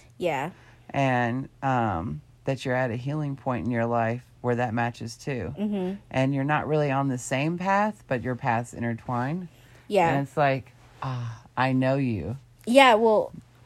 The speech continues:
Speaker 1: I think, did I tell you this? Or I know I told him this. Of, like, when I swiped on you, it was like I saw myself in you.
Speaker 2: Mm-hmm.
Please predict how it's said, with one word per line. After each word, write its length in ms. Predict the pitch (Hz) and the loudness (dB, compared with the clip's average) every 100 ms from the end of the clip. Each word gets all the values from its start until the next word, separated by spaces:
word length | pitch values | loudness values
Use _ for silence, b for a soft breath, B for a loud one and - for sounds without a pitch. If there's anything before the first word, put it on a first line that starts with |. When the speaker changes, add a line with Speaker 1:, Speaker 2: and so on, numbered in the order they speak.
| - | -4
Speaker 1:
I 80 | 262 | -2
think, 320 | 277 - - | 0 0 -2
did 120 | 196 262 | -2 -2
I 60 | |
tell 180 | 277 330 | 2 2
you 160 | 359 359 | 2 2
this? 300 | 359 349 - | 0 -2 -2
Or 140 | 190 180 | 0 2
I 140 | 185 | 0
know 260 | 196 208 196 | -2 -4 -4
I 80 | |
told 420 | 185 175 165 165 - - - 170 | -6 -6 -4 -4 -8 -14 -20 -12
him 240 | 190 175 | -8 -4
this. 280 | 170 165 - | -4 -6 -8
Of, 140 | 180 | -10
like, 240 | 170 165 b b b b b b - - | -8 -8 b b b b b b -8 -2
when 180 | 202 | 0
I 460 | 196 190 190 190 180 | 2 0 0 0 -2
swiped 720 | - - - - 294 427 370 | -4 -6 -8 0 4 4 2
on 160 | 247 220 | 0 0
you, 200 | 190 185 | -2 -2
it 80 | 165 | -2
was 160 | 185 180 | -4 -4
like 100 | 156 | -4
I 80 | |
saw 240 | 180 - 175 | -4 -4 -4
myself 460 | 139 - 143 156 | -6 -6 -8 -10
in 100 | - | -12
you. 280 | - 80 - - - | -14 -12 -14 -14 -8
Speaker 2:
Mm-hmm. 420 | 139 131 127 131 | -6 -4 -6 -6